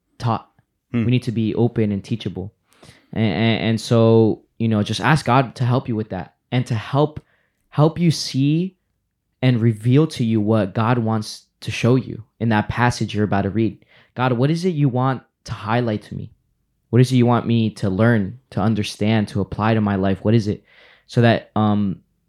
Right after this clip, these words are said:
Speaker 1: you can actually do that and you could receive from the Bible. 'Cause anybody could read words on a page,
Speaker 2: Mm.
Speaker 1: but it's about actually applying it to your own life.
Speaker 2: Yeah.
Speaker 1: Right? Also, get into a routine.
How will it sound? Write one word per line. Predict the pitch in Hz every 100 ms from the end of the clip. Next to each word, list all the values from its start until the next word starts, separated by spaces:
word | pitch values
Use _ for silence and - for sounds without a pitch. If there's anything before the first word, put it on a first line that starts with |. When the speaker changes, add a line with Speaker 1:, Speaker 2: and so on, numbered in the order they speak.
| _
Speaker 1:
you | 127 117
can | 117
actually | 117 - 104
do | - 131
that | 110 -
and |
you | 113
could | 117 101
receive | 107 - 123 139
from | -
the | 92
Bible. | 87 82 87
'Cause | - 120
anybody | 139 185 180
could | 165 120
read | 127 - _ _ _ _ _ -
words | 123 127
on | 107
a |
page, | 92 - 95 90 - _
Speaker 2:
Mm. | 120 104 - _ _ _ _ _ -
Speaker 1:
but | 120
it's | 135
about | 127 123 123
actually | - 117
applying | - 110 117 110
it | -
to | 101
your | 104
own | 110
life. | 101 78 - _ _ _ _ _ _ _ _
Speaker 2:
Yeah. | - 101
Speaker 1:
Right? | 117 127 _ _ _ _ _ _ _
Also, | 131 143 147
get | 135
into | 151 180
a | 165
routine. | 127 - - -